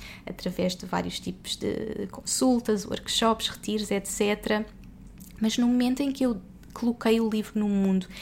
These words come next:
e percebi o impacto que aquele livro estava a ter na vida das pessoas e a mudança que estava a criar na vida das pessoas,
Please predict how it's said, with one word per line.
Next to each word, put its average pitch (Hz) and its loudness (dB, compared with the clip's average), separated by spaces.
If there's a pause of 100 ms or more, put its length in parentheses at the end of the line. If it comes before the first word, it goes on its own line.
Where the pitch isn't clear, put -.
(240)
e 220 2
percebi 214 0
o 226 2
impacto 220 2
que - 0
aquele 220 4
livro 208 0
estava 214 2
a 214 4
ter 208 4
na 208 2
vida 202 2
das 208 0
pessoas 202 2
e 202 2
a 196 6
mudança 202 2
que - -12
estava 208 -2
a 202 -2
criar 196 0
na 196 -2
vida 196 2
das 202 0
pessoas, 208 2